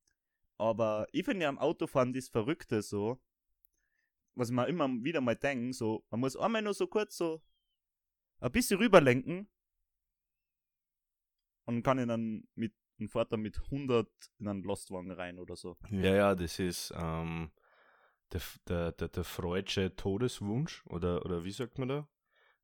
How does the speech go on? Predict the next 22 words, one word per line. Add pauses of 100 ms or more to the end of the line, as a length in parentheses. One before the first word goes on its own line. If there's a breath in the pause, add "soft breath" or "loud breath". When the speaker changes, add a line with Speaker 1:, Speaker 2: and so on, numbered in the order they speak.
(100)
Speaker 1:
Ja,
Speaker 2:
Äh,
Speaker 1:
das
ist
ein
bisschen
Speaker 2:
dieser
Speaker 1:
wie
dieses, (560)
über
das
haben
wir
ja
schon
mal
geredet,
so,
Speaker 2:
Ah. (460 soft breath)
Speaker 1:
dass
ich
wo,